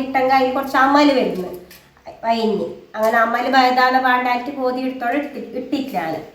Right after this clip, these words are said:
അപ്പോൾ ഫസ്റ്റ് നമുക്ക് ഇതിനെ കുത്തിയിട്ട് എടുക്കണം നെല്ലിക്കന. നെല്ലിക്ക കുത്തുന്നതിലേക്ക് just ഇങ്ങനെ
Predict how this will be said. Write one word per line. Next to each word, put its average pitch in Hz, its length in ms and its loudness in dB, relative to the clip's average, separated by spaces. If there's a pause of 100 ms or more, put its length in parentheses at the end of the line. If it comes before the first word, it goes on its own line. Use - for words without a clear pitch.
(580)
അപ്പോൾ 247 200 -10
ഫസ്റ്റ് 311 360 0
നമുക്ക് 339 260 0
ഇതിനെ 320 220 2
കുത്തിയിട്ട് 320 340 -2
എടുക്കണം 240 340 2
നെല്ലിക്കന. 214 400 0 (140)
നെല്ലിക്ക 240 360 -2
കുത്തുന്നതിലേക്ക് 294 560 2 (340)
just 269 260 0
ഇങ്ങനെ 277 200 0